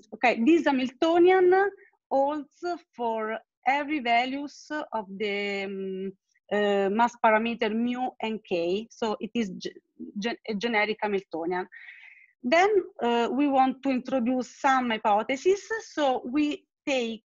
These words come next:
uh, two of the bodies, so the two bodies, for example, P zero, P one, with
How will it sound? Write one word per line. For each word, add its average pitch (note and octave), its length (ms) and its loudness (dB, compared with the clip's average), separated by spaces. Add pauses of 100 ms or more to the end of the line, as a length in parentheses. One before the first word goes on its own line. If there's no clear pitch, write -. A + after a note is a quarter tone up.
uh, G#3+ 220 -4 (520)
two G4 400 4
of G3 320 -6
the G3+ 80 -4
bodies, C4 600 -2
so A3+ 120 -6
the G3+ 120 -6
two A3 100 -12
bodies, G#3+ 340 -4
for G#3 140 -6
example, G#3 460 -6
P G3+ 180 -6
zero, G#3+ 240 -2
P G#3 140 -4
one, D4 500 2
with A#3+ 140 0